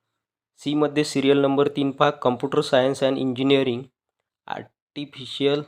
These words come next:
इंटेलिजन्स अँड मशीन लर्निंग, याच्या चार जागा दिलेल्या आहे फुल टाइम, दोन ओपनसाठी आहे, एक एससी आणि एक व्हीजे. त्यानंतर चार नंबर पहा रोबोटिक्स अँड ऑटोमेशन,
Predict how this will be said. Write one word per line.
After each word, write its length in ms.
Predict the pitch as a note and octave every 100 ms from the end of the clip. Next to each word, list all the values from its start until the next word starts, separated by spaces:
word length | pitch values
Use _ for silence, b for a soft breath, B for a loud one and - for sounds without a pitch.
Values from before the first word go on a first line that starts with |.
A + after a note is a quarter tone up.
| _ _ _ _ -
इंटेलिजन्स 800 | B2+ B2 C#3+ C#3+ B2+ A#2+ A#2+ - -
अँड 240 | B2 B2+
मशीन 480 | A#2 A2+ - D3+ C3 - _ _ _ _ _ -
लर्निंग, 460 | A#2+ C3+ C#3+ A#2+ A#2 _ _ _ _ _ _ -
याच्या 480 | A#2 C#3+ C#3 C#3+ -
चार 260 | C#3+ C#3+
जागा 240 | C3+ C3 B2+
दिलेल्या 360 | A#2+ A#2+ A#2+
आहे 100 | B2
फुल 160 | C3 A#2
टाइम, 220 | B2 D3+ E3+ _ _
दोन 240 | A#2 C#3+ C#3+
ओपनसाठी 600 | - C#3+ C#3+ C3+ B2 C3
आहे, 100 | C#3 - _ _ _ _
एक 200 | C3+ C3+
एससी 360 | C3+ B2+ - C3+
आणि 220 | A#2+ A#2+
एक 180 | C#3 - - -
व्हीजे. 380 | A#2 A#2 A2 - _ _ -
त्यानंतर 460 | C3 C#3+ D3 D#3
चार 280 | D3+ C#3+ B2+
नंबर 280 | C#3 C3+ C3
पहा 200 | - D3+ - _ _ _ _ _ _
रोबोटिक्स 680 | - B2 C3 D#3 F3+ F3 -
अँड 260 | C#3+ C#3+ E3 _ _ -
ऑटोमेशन, 580 | A#2 - C3 A#2 -